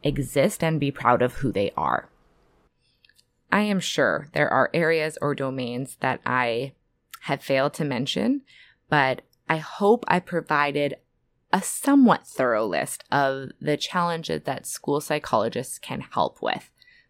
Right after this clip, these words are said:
And remember that there's probably a lot that I didn't mention within these domains that we'll talk about in a future deep dive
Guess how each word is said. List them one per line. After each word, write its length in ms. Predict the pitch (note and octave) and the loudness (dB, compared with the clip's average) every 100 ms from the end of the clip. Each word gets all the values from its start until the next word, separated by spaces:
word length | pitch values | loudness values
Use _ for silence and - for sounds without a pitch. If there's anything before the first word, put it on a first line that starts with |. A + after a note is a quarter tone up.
| _ _ _ _ | _ _ _ _
And 160 | D3 | -2
remember 460 | C#3+ C#3 C#3 C#3 C#3 | 0 -2 -2 -2 -2
that 320 | - B2+ B2+ - | 0 -4 -4 -2
there's 160 | D#3 | -2
probably 300 | - D3 C#3+ | 0 0 0
a 60 | C#3+ | 0
lot 360 | C3+ C3 - - | 0 -2 -2 -6
that 200 | C3+ - | -4 -2
I 380 | B2+ C3 A2+ - C3+ | -2 0 -2 -4 -6
didn't 320 | C#3+ D3+ B2+ | -2 0 0
mention 340 | B2+ C3 C3 B2+ | 0 -2 -4 -2
within 460 | C3 - - D3 | -4 -2 -2 0
these 220 | E3+ F#3+ | 0 -4
domains 480 | - A3 A3+ A#3+ A3 | -2 0 0 0 -2
that 280 | D3+ A#2 - - _ | 0 0 0 -6 _
we'll 160 | - D#3 | -2 -2
talk 300 | - - - | 0 -6 -2
about 320 | E3 C#3 B2 | 2 4 2
in 140 | C3+ C3+ | 0 -2
a 60 | |
future 600 | - C3 - C3 G#2+ C3+ - _ | -4 -8 -4 -2 -2 -4 -12 _
deep 220 | D3 - | -2 -2
dive 240 | A#2 G2+ | -2 -4